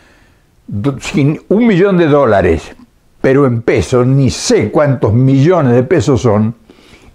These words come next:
y con eso no sirve para nada, porque no puede convertirlos en dólares, ni en libras, ni en oro, ni comprar nada,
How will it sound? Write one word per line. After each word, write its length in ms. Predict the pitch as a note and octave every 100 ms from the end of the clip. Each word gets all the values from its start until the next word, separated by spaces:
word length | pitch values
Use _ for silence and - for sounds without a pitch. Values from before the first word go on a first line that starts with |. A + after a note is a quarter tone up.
| -
y 140 | E3
con 280 | - F3 G3+
eso 500 | B3+ C4 G#3 G#3 -
no 240 | D3 F#3+ F#3
sirve 600 | - - A#3 G#3 G3 D3+
para 460 | - D#3 C#3 C#3+
nada, 540 | F3+ C#4 G3 A#2 G2+ G2
porque 460 | C#3 A2+ D#3+ C3+ - - - -
no 300 | E3 C#3+ -
puede 420 | C4 A#3+ G3+ -
convertirlos 1400 | E3+ D#3 C3+ C#3+ C3+ B2 - C#4+ B3+ D3+ C3 A2 G2+ -
en 260 | C3+ C#3 D#3+
dólares, 520 | A#3 A3+ G3 D#3 A#2+
ni 120 | C3+
en 240 | C3 A#2+ D#3
libras, 440 | A3 G3 F3 D#3
ni 160 | D3 C#3+
en 140 | C#3
oro, 360 | G3+ G3+ F#3+ E3
ni 160 | C#3+
comprar 500 | A#2 C3+ B2+ F3+ E3
nada, 580 | D#3 F3 G#3+ F#3 F3 -